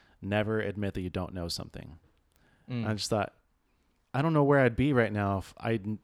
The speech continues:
Speaker 1: never admitted that I didn't know something. Like, I wouldn't even be sitting here." And I disagreed with him for the first time.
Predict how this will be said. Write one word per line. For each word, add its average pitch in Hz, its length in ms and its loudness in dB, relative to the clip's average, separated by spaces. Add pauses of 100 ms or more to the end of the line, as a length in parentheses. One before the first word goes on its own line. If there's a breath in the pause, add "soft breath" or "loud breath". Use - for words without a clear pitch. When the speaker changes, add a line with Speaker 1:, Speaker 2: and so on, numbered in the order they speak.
(140)
Speaker 1:
never 110 520 2
admitted 104 400 0
that 98 100 0
I 92 40 0
didn't 95 240 -2
know 101 120 0
something. 85 460 -6 (160)
Like, 104 240 -2
I 120 60 4
wouldn't 131 260 6
even 117 160 0
be 110 100 0
sitting 110 300 -2
here." 127 360 -4 (800 loud breath)
And 110 220 0
I 104 60 2
disagreed 113 420 2
with 135 140 2
him 101 120 -2
for 95 100 -8
the 95 80 -2
first 98 300 -6
time. 98 440 -6